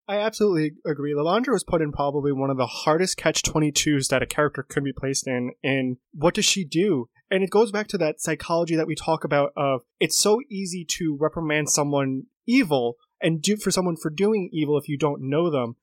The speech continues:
But it's with someone that you consider family and very close to you. You don't know how to feel and you have to react some way. She had to make a decision. She couldn't stand by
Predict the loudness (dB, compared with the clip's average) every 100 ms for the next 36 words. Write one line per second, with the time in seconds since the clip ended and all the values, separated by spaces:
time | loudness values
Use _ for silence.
0 | _ 0 2 0 -2 -2 0 0 0 0
1 | -2 -2 0 0 -4 -2 0 2 0 -2
2 | -2 0 0 0 -2 -8 -4 0 0 0
3 | -4 -8 -6 -6 -8 _ -2 2 0 0
4 | -2 -2 0 -2 -2 -4 -2 -2 -4 -2
5 | -6 -8 -20 -14 -2 -2 -2 -8 -2 0
6 | 0 -2 -2 -2 -2 -6 -10 _ 2 2
7 | 0 -4 -4 -4 -2 -2 -4 -4 -2 -2
8 | -2 -2 -2 -4 -2 -2 0 -2 0 0
9 | 2 2 2 0